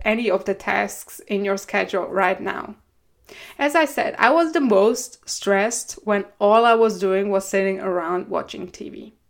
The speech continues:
Literally, that was all I was doing for a while.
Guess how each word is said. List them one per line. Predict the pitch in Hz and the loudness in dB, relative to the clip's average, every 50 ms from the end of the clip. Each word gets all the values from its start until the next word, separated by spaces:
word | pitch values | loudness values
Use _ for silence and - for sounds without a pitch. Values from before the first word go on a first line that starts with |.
| _ - | _ -10
Literally, | 220 202 202 196 202 - 214 202 196 190 | -4 -2 -2 -2 -2 -6 -6 -4 -4 -2
that | 202 208 220 | 0 0 0
was | 233 233 233 - - | 0 -2 -4 -6 -2
all | 208 202 202 214 208 - - | 0 0 2 0 -2 -4 -4
I | 196 185 185 196 202 | -4 -2 -2 -2 -2
was | 190 196 196 190 185 180 | -2 0 0 0 -2 -2
doing | 175 190 185 180 185 180 - | -4 -4 -2 -2 -2 -4 -6
for | - - - 185 | -8 -8 -6 -4
a | 180 175 | -4 -2
while. | 170 160 135 85 - 202 285 349 359 | 0 0 0 0 -2 -4 -6 -8 -10